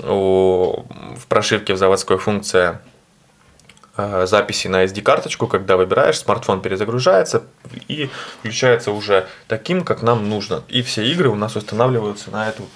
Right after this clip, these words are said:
карту памяти. Это однозначно плюс, потому что очень многие смартфоны китайские н-, не заточены под это. Видите, что четырехъядерный процессор, один и два гигагерца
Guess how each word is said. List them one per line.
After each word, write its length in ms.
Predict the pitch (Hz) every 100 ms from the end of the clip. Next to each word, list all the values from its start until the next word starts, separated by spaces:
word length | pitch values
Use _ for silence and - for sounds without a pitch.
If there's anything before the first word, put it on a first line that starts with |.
| -
карту 240 | - - 95
памяти. 320 | 95 82 85
Это 220 | 151 117
однозначно 560 | 87 90 107 104 - 101
плюс, 320 | 90 73 - - _
потому 220 | - 95
что 240 | 95 - - - - - -
очень 260 | 117 - 95
многие 300 | 104 95 98
смартфоны 640 | - 110 117 156 170 101
китайские 560 | - - 85 92 - 85
н-, 760 | 90 101 95 95 - - - - _ - - - 98
не 140 | 113
заточены 520 | 113 104 92 - -
под 160 | - -
это. 240 | 120 - _ - - - -
Видите, 280 | 139 135 123
что 180 | 123
четырехъядерный 720 | 117 - 113 117 113 110 110 113
процессор, 460 | 156 160 196 120
один 240 | 104 104 98
и 40 |
два 220 | 95 95
гигагерца 720 | 92 92 95 92 - - 87